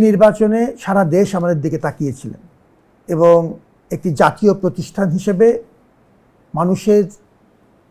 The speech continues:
যে ব্যাপক আগ্রহ এবং সমর্থন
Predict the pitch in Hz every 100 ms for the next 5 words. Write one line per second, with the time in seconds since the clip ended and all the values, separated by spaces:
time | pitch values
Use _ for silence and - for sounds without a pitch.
0 | _ - 175 165 170 170 208 202 - _
1 | _ - 165 131 175 170 127 - _ -
2 | _ - - _ _ _ - 175 175 165
3 | - 180 185 - 190